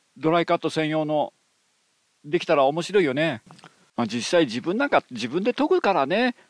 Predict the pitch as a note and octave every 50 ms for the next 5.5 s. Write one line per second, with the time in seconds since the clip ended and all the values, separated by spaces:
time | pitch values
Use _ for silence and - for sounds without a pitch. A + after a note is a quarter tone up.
0 | _ _ - F3+ B3 C#4+ - E4 D4+ - - A#3 A#3 - C#4+ D4 - - G#3 -
1 | G3+ G#3 G#3 G3 - G3+ F#3 D3+ C#3+ D3+ E3+ F3 F#3 F#3 F#3+ G3+ G#3 - - -
2 | D#3+ D#3+ D#3+ - C4 C4 A#3 F#3+ F3+ F#3+ F#3 F3 F3 D#3+ D#3 E3 E3 F#3+ G3 F#3+
3 | G3 F#3+ - G#3+ A#3+ G#3+ F3+ D3 - D3 C#3 - - F3 F3 E3 - G3 G3+ A3
4 | G#3+ - _ _ _ _ - - _ _ _ _ _ - C#3+ D#3 E3+ E3+ D#3+ D3
5 | C#3 - E3+ D#3+ - - E3 E3+ -